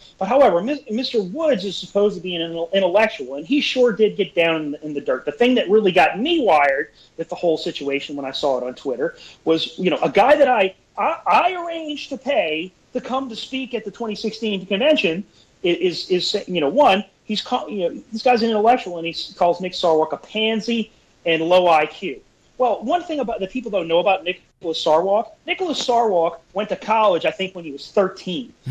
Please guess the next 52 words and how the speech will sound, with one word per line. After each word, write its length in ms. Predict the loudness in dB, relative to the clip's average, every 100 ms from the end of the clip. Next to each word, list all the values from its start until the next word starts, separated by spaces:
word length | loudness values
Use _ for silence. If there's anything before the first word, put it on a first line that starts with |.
| -10 -2
So 180 | 0
for 140 | 0 0
somebody 320 | -2 2 0
to 80 | 0
say 380 | 0 2 2 2
that 160 | -2
Nick's, 320 | 0 -2 0
that, 340 | -6 -6 -6 -2
that 140 | 0
kind 160 | 2 2
of 40 | 4
ad 240 | 4 2
hom, 260 | 0 -4 -4
it's 80 |
just, 380 | -10 -14 -14 -14
it's, 260 | -12 -10 -4
you 80 | -2
know, 140 | -2
it's, 440 | -4 -10 -18 -20 _ _
it's 340 | -4 -4 -6 -2
not 400 | 2 2 0 -6
what 180 | -6 -6
should 220 | -4 -6
be 100 | -4
happening. 480 | 0 4 4 2 -6 -4
So, 260 | 0 0 -2 -20 -4
so 160 | 0
there's 240 | 2 0 0
bad 400 | 2 6 6 4
behavior 500 | -6 -6 -6 -6 -4
all 400 | 0 2 2 0
around 280 | 0 0
with 100 | -6
this 140 | -14 -10
situation. 600 | -10 -8 -8 -8 -12 -20 -20 -6
And, 140 | -2 2
and, 180 | 0 0
and 120 | -4
the 40 |
fact 320 | -2 0 0 -2
that 140 | -6
you 60 | -6
pay 300 | 0 2 2
somebody 680 | 2 2 2 2 -2 -6 _ _ _ -20 -20 -8
to 100 | -6
come 260 | -2 -2 -2
and 80 | -4
speak, 380 | -6 -6 -6
and 160 | -8 -8
then 120 | -6
they 120 | -6
start, 440 | -4 0 0 0